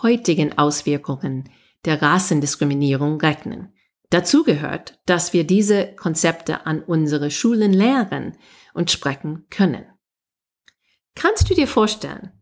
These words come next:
dass eine Partei in Deutschland für die Einschränkung der Diskussion über die Holocaust kämpfen würde? Ich persönlich sehe diese Versuch in den U S A,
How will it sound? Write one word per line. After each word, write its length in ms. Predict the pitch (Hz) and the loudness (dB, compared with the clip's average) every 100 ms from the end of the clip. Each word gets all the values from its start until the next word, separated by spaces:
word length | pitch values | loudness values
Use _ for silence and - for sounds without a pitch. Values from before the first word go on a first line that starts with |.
| _ _ - | _ _ -6
dass 180 | 202 196 | -4 0
eine 300 | 226 277 285 | 2 2 0
Partei 440 | - 226 - 185 | 0 -2 0 -2
in 140 | - 160 | -2 0
Deutschland 640 | 180 220 - - - - _ | 2 0 -2 -8 -14 -20 _
für 160 | - 175 | -4 0
die 260 | 190 196 - | 0 -2 -4
Einschränkung 800 | 190 233 254 - 160 147 151 147 | 2 2 2 0 -4 -6 -10 -12
der 220 | - 175 170 | -4 -2 0
Diskussion 960 | 160 - - 165 - 226 214 165 160 | -2 -4 -4 -4 0 2 2 2 0
über 320 | 175 160 160 - - - | 0 0 0 -4 -8 -6
die 120 | 165 | -4
Holocaust 880 | - 254 277 - - - - - - _ _ _ _ - | 0 2 2 0 -10 -10 -10 -12 -20 _ _ _ _ -12
kämpfen 420 | - 147 - 139 | -6 -6 -6 -8
würde? 320 | 139 135 202 - _ _ _ _ _ _ | -8 -10 -12 -18 _ _ _ _ _ _
Ich 200 | 226 226 | -2 0
persönlich 640 | - 233 233 330 277 151 - | 0 2 4 4 4 0 -2
sehe 400 | 143 80 - - _ _ | -4 -6 -10 -16 _ _
diese 220 | 196 202 | 0 2
Versuch 460 | 196 190 175 262 254 | 2 2 2 2 0
in 160 | 175 160 | -2 -2
den 160 | 151 | -4
U 60 | 143 | -6
S 140 | 143 | -8
A, 280 | - - | -10 -12